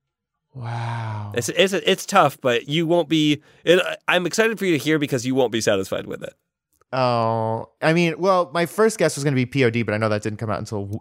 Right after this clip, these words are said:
Speaker 1: one year later.
Speaker 2: Yeah.
Speaker 1: Um, I don't know.
Speaker 2: It's, it, this was
Speaker 1: Is
Speaker 2: the
Speaker 1: it
Speaker 2: th-, it, I'm sorry?
Speaker 1: I was gonna say, is it Kid Rock?
Speaker 2: No, it's the third studio album by a band called Creed.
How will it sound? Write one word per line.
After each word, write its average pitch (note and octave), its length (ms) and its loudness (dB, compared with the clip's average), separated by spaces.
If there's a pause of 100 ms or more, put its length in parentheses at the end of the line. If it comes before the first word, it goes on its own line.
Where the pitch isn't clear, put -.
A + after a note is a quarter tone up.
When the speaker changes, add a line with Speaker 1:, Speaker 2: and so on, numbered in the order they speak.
Speaker 1:
one A#2 520 0
year A2 300 -2
later. G2+ 500 -2
Speaker 2:
Yeah. G#2+ 540 2
Speaker 1:
Um, G#2 220 -4 (500)
I C#3+ 160 0
don't F#2 200 -2
know. F2 360 -4
Speaker 2:
It's, D3+ 380 2
it, D3+ 220 4
this F3 220 0
was F3 160 0
Speaker 1:
Is C3+ 120 0
Speaker 2:
the D#3+ 80 2
Speaker 1:
it - 80 -2 (100)
Speaker 2:
th-, - 120 0 (160)
it, - 100 -18 (420)
I'm A#2 140 -2
sorry? C#3+ 260 2 (460)
Speaker 1:
I C#3 100 2
was C3 160 0
gonna D3 80 0
say, C3 160 2
is B2+ 140 0
it C3 60 0
Kid C#3 200 -4
Rock? B2 360 -2 (100)
Speaker 2:
No, C3 380 2
it's C3 160 -4
the D3+ 120 0
third G#3+ 480 2
studio F#3+ 360 0
album D3 360 2
by C3 140 4
a A#2+ 60 4
band B2+ 280 0
called B2 260 0
Creed. A#2 540 -2